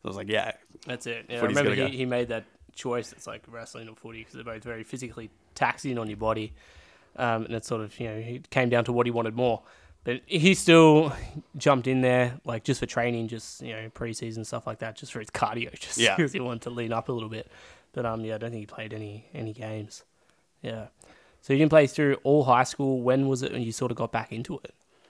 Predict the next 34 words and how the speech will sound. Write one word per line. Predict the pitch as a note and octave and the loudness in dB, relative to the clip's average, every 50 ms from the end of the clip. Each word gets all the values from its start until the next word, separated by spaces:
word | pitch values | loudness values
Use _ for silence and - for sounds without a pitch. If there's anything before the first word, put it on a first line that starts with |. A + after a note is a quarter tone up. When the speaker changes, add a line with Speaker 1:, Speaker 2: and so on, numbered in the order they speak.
| _ _ _ - | _ _ _ -4
Speaker 1:
Um, | - A#2+ A#2+ B2 B2 A#2 - - | 0 2 4 4 2 2 2 0
I | A#2+ A2 | -2 2
played | - D3+ D3 D3 C#3 A#2+ | 4 4 4 4 2 0
one | G#2+ G#2+ A2+ A#2+ A#2+ A#2+ | 2 4 4 6 6 6
year | A#2+ A#2+ A2+ A2+ A2+ G#2 G#2 - _ _ _ - | 6 6 6 6 6 4 2 -2 _ _ _ 0
at | A#2 A2 - - | 0 0 4 6
eighteen, | A2+ A#2+ A#2 - B2 A#2+ D3 G#3+ A#3+ A#3 - _ _ _ _ _ _ _ _ _ _ _ _ _ _ _ _ _ _ _ _ - | 6 6 6 6 2 2 4 2 2 0 -6 _ _ _ _ _ _ _ _ _ _ _ _ _ _ _ _ _ _ _ _ -8
and | G2+ F#2+ F#2 F#2 F#2+ F#2 F#2 F2+ - _ _ _ _ _ _ _ | -6 -6 -4 -4 -4 -6 -6 -8 -10 _ _ _ _ _ _ _
I, | A#2 - - - | -4 0 4 4
I | B2 | 6
think | C#3 D#3+ F#3+ | 8 8 8
I'm | G3 E3+ | 8 8
very | D3 C#3+ C3+ C3 | 8 6 6 6
self-aware, | - D3 B2+ B2+ B2+ A2 A2 G2 G2+ G#2 G#2 - - _ _ _ | 6 4 4 4 4 2 2 4 4 2 2 0 -4 _ _ _
so | - G2 G#2 G2+ G2 G2+ B2+ - _ - | -6 -4 -2 -2 -2 -4 -6 -10 _ -8
I | G#2 G#2+ | -6 -2
know | G#2+ A2 G#2+ G#2+ G#2+ G#2 - _ _ _ _ _ _ - - | -2 0 0 0 0 -2 -4 _ _ _ _ _ _ -6 -4
I | G#2+ | -2
wasn't | G#2 G#2 G#2 | -2 -2 0
very | G#2 G#2+ G2 G2+ | -2 -2 -2 -2
good | G2+ G2+ G2+ | -4 -4 -4
at | A2 - | -6 -4
footy. | - A2 A#2 A2+ A2 - - _ _ _ _ _ _ _ | -4 0 0 0 0 -2 -8 _ _ _ _ _ _ _
So | - - G2 G2 F#2+ - - - _ - | -8 -6 -6 -6 -6 -8 -12 -18 _ -14
I | - G#2 | -14 -12
played | - - - G#2 G#2+ G2+ | -10 -6 -4 -4 -4 -2
half | G#2 G#2+ G2 - | -2 -2 -2 -4
a | G#2 | -6
season | - G#2+ G#2+ G#2 G#2+ G#2 | -6 -6 -6 -4 -4 -4
at | G2 G2 | -4 -4
eighteen. | G#2 G2+ - G#2+ G#2 G#2 G#2+ G#2+ - | -4 -6 -6 -8 -8 -6 -6 -8 -8
I | _ _ _ _ _ _ | _ _ _ _ _ _
was | - | -12
like, | - - | -12 -12